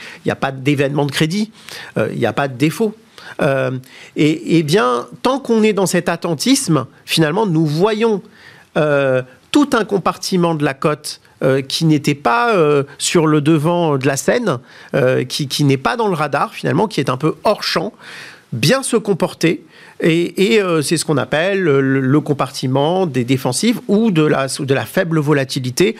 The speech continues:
le, le style low vol, qu'on n'avait pas vu depuis très longtemps, puisque, euh, je rappelle que c'est un, un compartiment qui est très sensible au taux.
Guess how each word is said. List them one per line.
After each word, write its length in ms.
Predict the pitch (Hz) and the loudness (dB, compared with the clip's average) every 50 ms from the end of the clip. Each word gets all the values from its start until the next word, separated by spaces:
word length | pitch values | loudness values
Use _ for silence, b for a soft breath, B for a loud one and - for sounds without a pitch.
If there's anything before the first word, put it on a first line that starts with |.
| B B B | B B B
le, 140 | 165 139 139 | 2 4 4
le 340 | 151 151 170 160 139 143 | 4 4 4 4 4 4
style 340 | 135 - - - - 208 190 | 2 0 -2 0 2 2 4
low 300 | 165 147 131 151 185 226 | 4 4 4 4 4 2
vol, 360 | 202 151 147 151 220 240 170 135 B B B B B B - | 2 2 0 0 0 0 -4 -6 B B B B B B -2
qu'on 120 | 190 196 | 0 2
n'avait 220 | 180 185 170 185 185 | 2 2 2 0 -2
pas 200 | 185 - 247 254 | 0 -2 -2 -2
vu 280 | 220 208 226 240 233 | -2 -2 -2 0 2
depuis 300 | 180 175 156 131 - 170 | 2 2 0 0 -4 -4
très 200 | - - - 233 226 | -2 0 0 0 2
longtemps, 320 | 226 220 202 - - 233 | 2 0 0 0 -2 -2
puisque, 260 | 226 - 147 - - | -2 -4 -6 0 2
euh, 540 | 160 139 135 - - - - - 143 139 135 | 0 0 0 -2 -12 -4 -2 0 2 2 2
je 120 | 139 123 127 | 0 0 -2
rappelle 320 | 135 - 214 214 214 180 | -2 0 0 -2 -2 -2
que 120 | - 165 | -2 -2
c'est 240 | 143 135 160 143 - | -2 -2 -2 -2 -2
un, 220 | 151 139 143 139 143 | -2 -2 -2 -2 -4
un 60 | 139 | -4
compartiment 520 | - 165 147 160 147 - - 175 175 208 | -4 -2 -2 -2 -4 -6 -4 -2 -2 -2
qui 100 | 202 - | 0 0
est 60 | 143 | -2
très 200 | 127 - - 190 | -2 0 -2 0
sensible 480 | 180 - 175 165 - - 185 175 160 147 | 0 0 -2 -2 -2 -2 -2 0 2 2
au 60 | 147 139 | 2 2
taux. 280 | 143 - 208 240 240 | 2 2 0 0 0